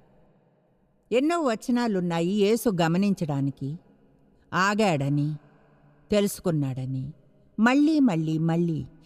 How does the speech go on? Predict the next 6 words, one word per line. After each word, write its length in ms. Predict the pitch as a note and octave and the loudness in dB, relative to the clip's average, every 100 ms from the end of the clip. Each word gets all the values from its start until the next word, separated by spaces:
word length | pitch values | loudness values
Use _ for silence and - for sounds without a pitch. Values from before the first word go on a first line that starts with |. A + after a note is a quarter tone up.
| - G#3 | -6 4
యేసు 320 | B3 C#4+ D4+ | 4 4 0
వెళుతూ 440 | G#3+ A#3 C4+ E4 | 2 2 2 0
ఉండగా 500 | C#4 F#3 E3 D#3+ D3+ | 0 0 0 -2 -2
ఒక 540 | D3 E3+ E3 D#3+ B2+ - - _ _ _ - | 0 -2 0 -2 -2 -6 -14 _ _ _ 2
పుట్టు 500 | C4 - C4 E3+ C3+ - - - | 2 4 2 2 -2 -8 -20 -8
గుడ్డివాణ్ణి 720 | F3+ A#3+ G3+ A#3 F#3+ E3 D3 | 2 2 4 2 2 2 0